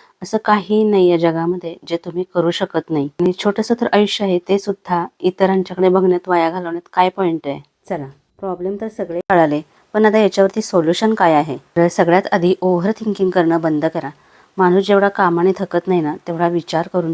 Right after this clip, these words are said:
थकतो. ज्या विचारांमधून काहीही निष्पन्न होणार नाही असे विचार करण्यात काय पॉइंट आहे? त्याच्यानंतर सतत थकल्यासारखं वाटत असेल,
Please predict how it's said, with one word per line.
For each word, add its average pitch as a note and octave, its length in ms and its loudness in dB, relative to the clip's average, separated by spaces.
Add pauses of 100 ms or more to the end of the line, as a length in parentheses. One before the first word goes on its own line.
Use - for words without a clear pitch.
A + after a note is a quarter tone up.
थकतो. C3 400 -4 (340)
ज्या G3 200 4
विचारांमधून G3 720 2
काहीही F#3 540 0
निष्पन्न F#3+ 440 0
होणार F3 320 2
नाही E3+ 220 0 (400)
असे G3+ 240 -2
विचार F#3+ 280 -2
करण्यात F3+ 300 4 (120)
काय E3 160 2
पॉइंट D3 360 -2
आहे? C#3 120 -6 (100)
त्याच्यानंतर F#3+ 560 2
सतत F#3+ 300 -2 (120)
थकल्यासारखं F3 560 0
वाटत D#3 240 0
असेल, E3+ 300 -4